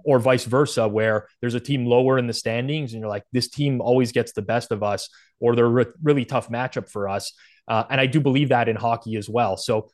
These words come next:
I think there's something to be gained from that. But, uh, you know, ultimately, you know, you take Boston this year in the East. Boston has a, has a plus ninety-two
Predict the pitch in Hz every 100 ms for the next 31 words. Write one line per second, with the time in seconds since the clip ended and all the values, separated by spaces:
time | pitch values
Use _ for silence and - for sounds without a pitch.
0 | _ 120 165 160 156 - 131 127 117 113
1 | 104 113 120 107 107 107 123 107 117 107
2 | - _ _ - 147 - - - 170 135
3 | 127 175 180 151 131 131 113 - _ _
4 | - 139 135 120 147 151 175 180 123 120
5 | 120 113 - 104 104 98 95 87 - 143
6 | 143 156 135 135 - 107 - _ - 117
7 | 107 - 120 123 110 104 101 101 95